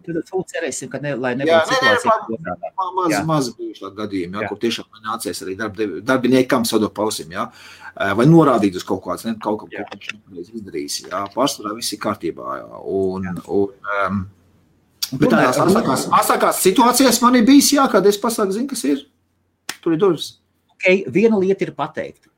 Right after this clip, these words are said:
Speaker 1: Kā, vai tas tev ir kaut kur uzrakstīts?
Speaker 2: Ē, man ir, ā, uz durvīm,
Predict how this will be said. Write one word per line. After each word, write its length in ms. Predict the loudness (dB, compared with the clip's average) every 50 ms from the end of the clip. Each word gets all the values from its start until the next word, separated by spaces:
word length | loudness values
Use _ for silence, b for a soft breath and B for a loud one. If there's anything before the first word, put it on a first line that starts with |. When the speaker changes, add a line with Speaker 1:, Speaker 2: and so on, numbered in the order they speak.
| _ -12
Speaker 1:
Kā, 140 | -8 -6 -6 -8 -8 -12 -18 -14 -10
vai 140 | -8 -8 -8 -8
tas 220 | -8 -12 -14 -10
tev 140 | -10 -10 -10 -10
ir 60 | -10
kaut 140 | -10 -10 -10
kur 140 | -10 -10 -12
uzrakstīts? 560 | -12 -12 -14 -18 -20 -20 -20 -20 -20 -20 -20 _ _ _ _ _ _ _ _ _ _ _ _ _ _ _ _ _ _ -6
Speaker 2:
Ē, 440 | -2 -2 0 0 0 0 -2 -2 -4
man 240 | -2 0 0 2 4 4
ir, 100 | 6 6
ā, 60 | 6 6
uz 140 | 4 4 6
durvīm, 380 | 6 6 8 8 6 4 2